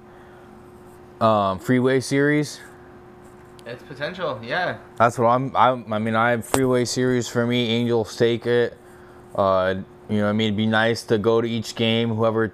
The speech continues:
Speaker 1: wins the, whoever's team wins, the other person has to pay the tab of dinner that night.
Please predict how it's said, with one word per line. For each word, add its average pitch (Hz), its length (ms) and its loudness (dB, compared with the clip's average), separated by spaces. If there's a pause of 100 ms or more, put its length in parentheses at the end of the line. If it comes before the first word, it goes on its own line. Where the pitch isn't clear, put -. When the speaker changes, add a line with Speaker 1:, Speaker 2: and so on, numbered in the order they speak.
(140)
Speaker 1:
wins 110 360 -2
the, 104 160 -4 (680)
whoever's 123 420 0
team 127 360 -2
wins, 120 340 0
the 110 100 0
other 113 140 0
person 113 340 -4
has 107 160 -2
to 95 60 -14
pay 107 200 -2
the 101 120 -2
tab 101 360 0
of 92 160 -8
dinner 98 280 -2
that 92 200 -2
night. 87 300 -4